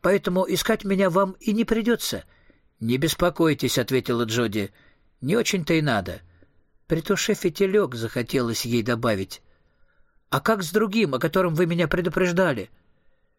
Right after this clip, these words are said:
Джоди посмотрела на бронзовую статую, содержавшую в себе Илью бен Шапира. "Он тоже вас больше не потревожит".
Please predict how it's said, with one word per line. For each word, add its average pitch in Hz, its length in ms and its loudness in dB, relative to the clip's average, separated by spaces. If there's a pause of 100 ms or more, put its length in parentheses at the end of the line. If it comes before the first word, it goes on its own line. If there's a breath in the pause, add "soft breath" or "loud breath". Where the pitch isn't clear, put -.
(240)
Джоди 151 400 0
посмотрела 139 680 0
на 123 140 0
бронзовую 113 520 0
статую, 165 580 0 (260 soft breath)
содержавшую 123 880 0
в - 60 -6
себе 139 420 0 (300 soft breath)
Илью 135 460 2
бен 117 260 0
Шапира. 113 680 0 (1200)
"Он 226 180 0
тоже 127 300 0
вас 120 160 0
больше 180 340 -2
не 180 80 -2
потревожит". 120 720 -2